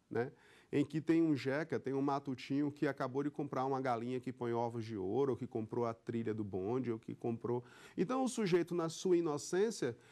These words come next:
ele é mais fácil de ludibriar do que um sujeito mais experiente, é evidente. Mas o que não pode, o que realmente não pode existir confusão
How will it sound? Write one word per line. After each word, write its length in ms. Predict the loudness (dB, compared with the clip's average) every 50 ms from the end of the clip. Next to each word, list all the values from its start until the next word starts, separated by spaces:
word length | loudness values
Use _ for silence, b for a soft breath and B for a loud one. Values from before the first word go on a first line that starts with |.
| B B
ele 140 | 0 2 2
é 40 | 4
mais 280 | 4 2 0 0 -2
fácil 380 | -2 0 0 0 0 0 -2 -2
de 40 | -2
ludibriar 720 | -2 -2 -2 -4 -4 -4 -2 0 2 4 4 4 2 0
do 80 | -2
que 120 | -2 0 0
um 80 | 0
sujeito 360 | 0 0 -2 -4 -2 -2 -2 0
mais 160 | 0 0 0
experiente, 640 | -2 -4 -4 -2 0 0 0 0 0 -2 -6 -12 -18 -20 -8 -2
é 100 | 0 0
evidente. 600 | 0 0 0 -2 -4 -4 -6 -6 -10 -14 -20 B B B B B B B B
Mas 180 | 2 2 2 2
o 120 | -2 -10
que 160 | -2 0 2
não 180 | 4 4 4 2
pode, 720 | 2 2 2 4 4 4 4 2 2 -2 -2 -4 -4 -6 -8 _ _ _ _ _ _ _ _ _ _ _ _ _ -10
o 100 | -8 -4
que 140 | 0 2
realmente 400 | 2 4 4 4 4 2 2 2
não 80 | 0 -2
pode 240 | 0 0 0 2 2
existir 320 | 0 0 -2 -4 -4 -4
confusão 720 | -4 -2 -4 -4 -2 -2 -4 -2 0 0 2 2 0 0